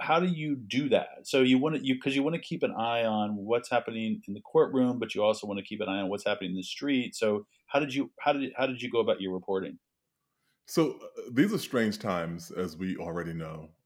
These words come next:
Speaker 2: <laughs> And, um, the nature of the trial was that only two reporters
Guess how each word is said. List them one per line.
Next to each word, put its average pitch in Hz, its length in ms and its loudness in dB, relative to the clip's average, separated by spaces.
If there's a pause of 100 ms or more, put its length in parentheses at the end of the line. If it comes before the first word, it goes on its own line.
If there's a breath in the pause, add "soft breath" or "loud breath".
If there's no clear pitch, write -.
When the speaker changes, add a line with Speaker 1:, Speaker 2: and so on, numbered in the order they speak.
(100)
Speaker 2:
<laughs> - 420 -8
And, 87 480 -4 (140)
um, 85 460 -4 (1120)
the 104 140 2
nature 123 520 6
of 107 120 4
the 95 100 -4
trial 90 840 0 (640)
was 95 260 2
that 98 340 6 (600)
only 120 280 6
two 131 300 2
reporters 104 760 -2